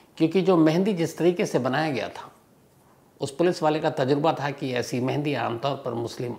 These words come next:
औरतें अपने हाथों में लगाती हैं। तो बस इतना क्लू, और कोई जानकारी नहीं। अब पुलिस ने उस लाश की तस्वीर ली उन कपड़ों के साथ। जाहिर है वो कटे हुए सर को अलग जुदा रखा ताकि लोगों को बुरा ना लगे,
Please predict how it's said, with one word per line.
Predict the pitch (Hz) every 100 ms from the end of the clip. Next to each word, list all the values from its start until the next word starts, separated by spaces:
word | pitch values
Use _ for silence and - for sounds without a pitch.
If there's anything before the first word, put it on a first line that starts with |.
| -
औरतें | 127 131 -
अपने | 123 - 123
हाथों | 127 120 113
में | 120
लगाती | 131 - - -
हैं। | - _ _ _ _ _ _ _ _ _ _ _ _ - _ _ _ -
तो |
बस | 202 208
इतना | 196 247 254
क्लू, | 247 175 254 - - - -
और | 190
कोई | 208 170
जानकारी | 143 120 117 107 104
नहीं। | - - _ _ - - - _ _ - -
अब | - -
पुलिस | 220 - -
ने | 247
उस | 214 160 - 113
लाश | 135 156 208 -
की | 170
तस्वीर | - 135 139 170 180
ली | 170
उन | 143 120
कपड़ों | - - 165
के | 160
साथ। | 135 117 120 - - - _ _ _ _ _ _ -
जाहिर | 135 170 175 147
है |
वो | 120 110 - - _ _ _ _ _ _ _ _ _ _ -
कटे | 147 165
हुए | 143 131
सर | 120 147
को | - 117
अलग | 123 147 120
जुदा | 127 151
रखा | 160 - -
ताकि | - 110 117
लोगों | 113 117 123
को | 110
बुरा | 101 135
ना | 151 135
लगे, | 117 110